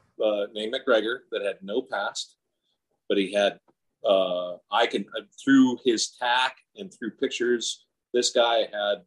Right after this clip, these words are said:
Texas, he had Texas cow punch tradition, traditions, and that was my great grandpa, William McGregor.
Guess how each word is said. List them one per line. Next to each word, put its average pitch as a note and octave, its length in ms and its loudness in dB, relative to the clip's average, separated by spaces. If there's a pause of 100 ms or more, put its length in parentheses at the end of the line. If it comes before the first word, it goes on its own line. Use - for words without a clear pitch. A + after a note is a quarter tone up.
Texas, G#2 340 -6
he G#2+ 80 -4
had F#2 180 -4
Texas A2 380 -6
cow G2 140 0
punch F#2+ 220 -6
tradition, F#2+ 580 -12 (100)
traditions, F#2 400 -6
and F2+ 100 -14
that F2+ 120 -8
was F2+ 120 -12
my F#2 120 -4
great F#2 200 -4
grandpa, F#2 340 -2 (440)
William G#2 240 6
McGregor. E2 360 -12